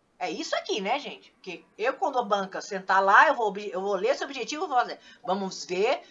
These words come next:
se a Sara e o Cleiton vão defender isso aqui. Ou seja, eles, eles analisaram a aplicação do laser como pode, como pode influenciar o controle de, do tratamento. Então, no final,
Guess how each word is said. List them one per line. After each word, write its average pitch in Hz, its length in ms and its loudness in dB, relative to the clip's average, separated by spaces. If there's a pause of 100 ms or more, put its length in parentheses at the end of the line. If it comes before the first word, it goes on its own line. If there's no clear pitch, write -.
(140)
se - 160 -4
a 175 120 6
Sara 156 440 4
e 190 120 -4
o - 40 -12
Cleiton 226 480 0 (160)
vão 226 220 -2
defender 320 680 2
isso 453 200 0
aqui. - 360 -6 (220)
Ou 165 80 -14
seja, 147 340 -6 (600)
eles, 185 260 0
eles 190 240 -2
analisaram 180 920 4 (420)
a 190 120 10
aplicação 185 560 4
do 175 80 -4
laser 165 460 -2
como 254 120 -10
pode, 196 280 4
como 214 420 -6
pode 196 240 2
influenciar 190 560 -2
o 196 60 2
controle 190 400 -4
de, 196 100 -6
do 196 200 -4
tratamento. 240 640 0
Então, 202 220 0
no 285 220 2
final, 277 760 6